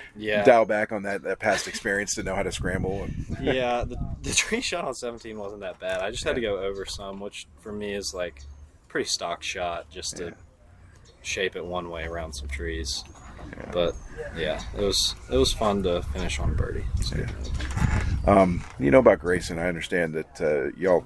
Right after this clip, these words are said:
Speaker 2: knew his older brother, Marshall, correct?
Speaker 1: Yeah, I
Speaker 2: Yeah.
Speaker 1: played with him when I was, like, ten <laughs> or something, so
Speaker 2: Okay.
Speaker 1: a long time ago, yeah.
Speaker 2: Yeah. Um, obviously, he's a kid that, uh, seemingly doesn't know how to lose in match play. He,
Speaker 1: Yeah.
Speaker 2: uh, he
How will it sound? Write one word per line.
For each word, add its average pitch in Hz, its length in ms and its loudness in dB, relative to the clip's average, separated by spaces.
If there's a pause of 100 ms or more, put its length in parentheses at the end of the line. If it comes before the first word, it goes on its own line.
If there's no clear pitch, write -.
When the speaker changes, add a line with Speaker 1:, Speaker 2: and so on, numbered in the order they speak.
(100)
Speaker 2:
knew 92 180 0
his 76 120 -2
older 82 180 0
brother, 80 380 0
Marshall, 80 400 -4
correct? - 420 -4
Speaker 1:
Yeah, 131 300 2
I 110 100 0
Speaker 2:
Yeah. - 60 -2
Speaker 1:
played 123 180 2
with 123 180 0
him 110 360 -2 (420)
when 127 140 -2
I 117 60 -2
was, 107 220 -2
like, 95 260 -4 (1200)
ten 139 500 -2
<laughs> 160 100 -2
or 156 100 0
something, 160 540 0
so 143 160 -6
Speaker 2:
Okay. 135 120 0
Speaker 1:
a 113 40 -6
long 107 140 -10
time 104 220 -8
ago, 90 220 -10
yeah. 90 160 -12 (220)
Speaker 2:
Yeah. 73 200 -6 (540)
Um, 92 300 8 (260)
obviously, 87 440 4
he's 87 220 -2
a 82 40 -10
kid 82 280 0
that, - 320 -2
uh, 78 220 4 (580)
seemingly 117 440 6
doesn't 90 340 2
know 95 160 2
how 87 120 4
to 90 80 4
lose 95 300 0
in 101 80 0
match 101 240 6
play. 110 140 2
He, 87 320 0
Speaker 1:
Yeah. 135 300 6
Speaker 2:
uh, - 40 -14
he - 300 2